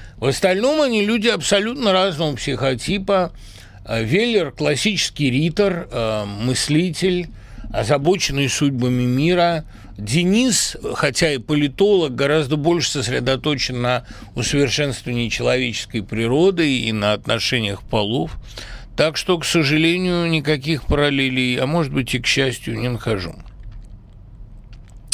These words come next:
Есть мнение, что Стивен Кинг любит тантрический секс, правда это или нет?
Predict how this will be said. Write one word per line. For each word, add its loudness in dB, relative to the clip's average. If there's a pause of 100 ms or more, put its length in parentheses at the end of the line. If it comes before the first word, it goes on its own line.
(440)
Есть 2
мнение, 2
что 0
Стивен 0
Кинг 0
любит 2
тантрический 0
секс, 0
правда 2
это 0
или 4
нет? 0